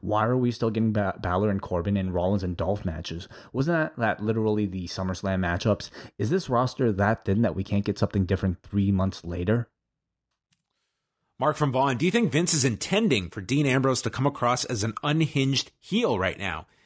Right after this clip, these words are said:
Speaker 2: He's felt like a comedy character in a bunch of segments. What could possibly have been the goal of him dropping his pants?
Speaker 1: Um,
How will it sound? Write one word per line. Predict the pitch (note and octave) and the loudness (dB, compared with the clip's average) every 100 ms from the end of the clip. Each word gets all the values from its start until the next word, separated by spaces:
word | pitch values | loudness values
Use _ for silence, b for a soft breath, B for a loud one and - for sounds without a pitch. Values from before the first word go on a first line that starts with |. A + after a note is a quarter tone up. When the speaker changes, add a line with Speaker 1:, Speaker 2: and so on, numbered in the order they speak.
| b | b
Speaker 2:
He's | B2+ A#2 | -8 -2
felt | C#3+ | 0
like | C#3+ B2+ | 0 0
a | B2 | 0
comedy | D3 D3+ C3 | 0 2 0
character | - C3+ C3 | 0 -2 0
in | C3 | 0
a | G#2+ | 0
bunch | C#3 C3 | 0 -2
of | |
segments. | - C#3+ G2 E2+ - | 0 0 0 -6 -4
What | C#3+ D#3 | -2 -2
could | - | 0
possibly | D3 D#3 - C3 | 0 0 0 0
have | A#2+ | 0
been | A2 A#2+ | 0 -2
the | |
goal | F#2+ A#2+ A2 G#2 | 0 2 2 0
of | G2+ | -2
him | A#2+ A2 | -2 -2
dropping | A2+ A2+ A#2+ G2+ | 0 0 2 0
his | G#2 | -2
pants? | - G2 F#2 - - b b b b _ _ _ _ _ _ _ _ _ _ _ _ _ _ _ _ _ _ _ _ _ _ _ | -4 -8 -6 -6 -8 b b b b _ _ _ _ _ _ _ _ _ _ _ _ _ _ _ _ _ _ _ _ _ _ _
Speaker 1:
Um, | G2+ G#2+ A#2+ A#2+ A#2+ A#2+ A#2 A#2 A#2+ B2 B2 B2+ B2+ | -6 0 2 2 2 0 -2 0 0 0 -2 -6 -10